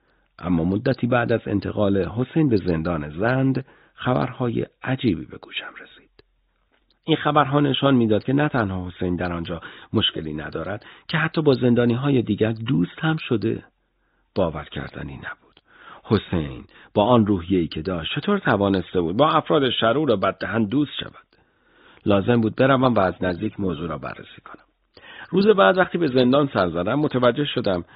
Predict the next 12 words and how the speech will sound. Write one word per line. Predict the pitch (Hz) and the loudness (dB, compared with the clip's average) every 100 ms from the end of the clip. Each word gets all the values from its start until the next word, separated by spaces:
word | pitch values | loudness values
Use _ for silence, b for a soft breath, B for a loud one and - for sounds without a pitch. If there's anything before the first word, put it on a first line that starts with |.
| b | b
گزارش‌ها | 139 127 120 113 123 | 2 2 2 0 -2
درست | 107 98 98 - | -2 -2 -4 -4
بوده | 85 | -2
و | 95 113 | -2 -2
حسین | 131 - 165 | -4 -2 0
بین | 165 160 | 2 0
زندانی‌ها | 120 101 87 85 90 123 B B | 0 0 0 -2 -4 -6 B B
از | 135 135 | 0 0
احترام | 139 151 147 151 | -2 -2 0 -2
خاصی | 147 147 131 - 82 | 0 0 0 -2 -6
برخوردار | - - 71 - - - | -6 -10 -12 -12 -16 -20
است. | - | -20